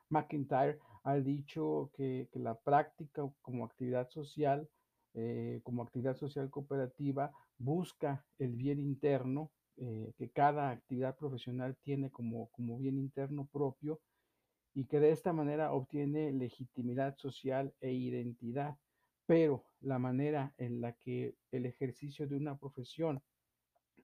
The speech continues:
adquiere esta legitimidad y logra alcanzar esta identidad es a partir de la práctica. McIntyre hace la distinción de, entre bienes internos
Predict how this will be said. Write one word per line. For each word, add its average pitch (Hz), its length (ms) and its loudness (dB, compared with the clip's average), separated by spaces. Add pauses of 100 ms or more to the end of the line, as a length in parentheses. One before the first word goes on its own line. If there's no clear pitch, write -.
(100)
adquiere 143 800 0
esta 147 280 0
legitimidad 131 920 -4 (420)
y 123 300 -6
logra 139 480 2
alcanzar 120 600 -6
esta 143 480 -4
identidad 123 580 -4 (360)
es 165 220 -6
a 143 120 -2
partir 123 460 -4
de 127 100 -4
la 117 220 -4
práctica. - 600 -6 (1000)
McIntyre 180 600 2 (300)
hace 160 460 2
la 139 100 2
distinción 143 840 -2
de, 127 420 -4
entre 127 400 -4
bienes 147 580 -2 (300)
internos 160 920 4